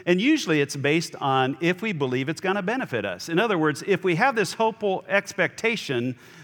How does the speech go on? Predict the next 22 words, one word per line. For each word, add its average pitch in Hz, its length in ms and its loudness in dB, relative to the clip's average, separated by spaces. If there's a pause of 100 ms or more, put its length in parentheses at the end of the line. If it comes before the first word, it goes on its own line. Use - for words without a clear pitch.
that 160 340 2 (400)
it's 165 200 0
gonna 190 280 4
work, 151 540 0 (540)
we 175 100 2
probably 247 360 0
would 151 180 0
wait 147 200 2
in 151 100 2
that 139 200 -2
line. 127 280 -4 (680)
But 175 140 2
if 180 180 2
we 170 100 4
doubted 185 460 2
that 120 180 2
it's 117 140 -8
gonna 110 220 0
work 110 260 -2
out, 147 180 4
if 170 160 -4
we 156 200 2